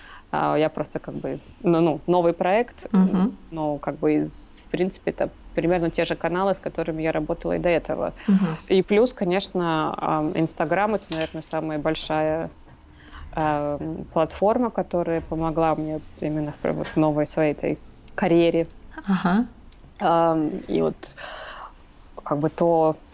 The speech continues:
Speaker 1: с-, общество людей, которые, а, подписалось на меня и за которыми, на которых подписана я, это как бы такой комьюнити,
Speaker 2: Мгм.
Speaker 1: ам,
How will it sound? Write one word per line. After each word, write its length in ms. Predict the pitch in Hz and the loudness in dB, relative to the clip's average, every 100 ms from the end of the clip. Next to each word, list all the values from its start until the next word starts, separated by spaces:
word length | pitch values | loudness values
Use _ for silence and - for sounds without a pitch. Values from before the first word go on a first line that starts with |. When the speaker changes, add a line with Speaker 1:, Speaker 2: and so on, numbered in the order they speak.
| - | -20
Speaker 1:
с-, 360 | - - - - | -18 -18 -14 -2
общество 520 | 175 185 - - - | 0 0 -4 -8 -4
людей, 340 | 160 160 220 262 | -2 0 0 2
которые, 880 | 247 214 196 185 180 175 170 170 165 - - - - - - - - - - | 0 -2 0 0 0 0 -2 -4 -8 -18 -20 -20 -20 -20 -20 -20 -20 -20 -12
а, 420 | 170 165 160 160 151 | -6 -4 -2 -4 -4
подписалось 680 | - 156 170 - 170 160 - | 0 0 0 0 2 2 0
на 60 | 160 | -4
меня 340 | 165 175 240 | -4 -2 0
и 20 | 240 | 0
за 120 | 185 | -2
которыми, 440 | - - 151 147 | -6 -6 -6 -4
на 120 | 151 | -4
которых 360 | 151 160 160 156 | -4 -2 -2 -2
подписана 480 | 156 - 170 180 170 | -4 -2 -2 0 0
я, 220 | 185 247 | 2 2
это 140 | 240 | -2
как 160 | - 156 | -6 -8
бы 80 | 147 | -8
такой 380 | 151 - 147 143 - - - | -10 -4 -4 -4 -8 -20 -12
комьюнити, 800 | - 170 165 160 151 - 147 156 - - | -2 2 4 4 0 -4 -6 -8 -14 0
Speaker 2:
Мгм. 300 | 196 196 202 | 4 6 4
Speaker 1:
ам, 760 | 196 156 156 151 156 151 151 151 | 2 -2 -8 -6 -4 -2 -2 -4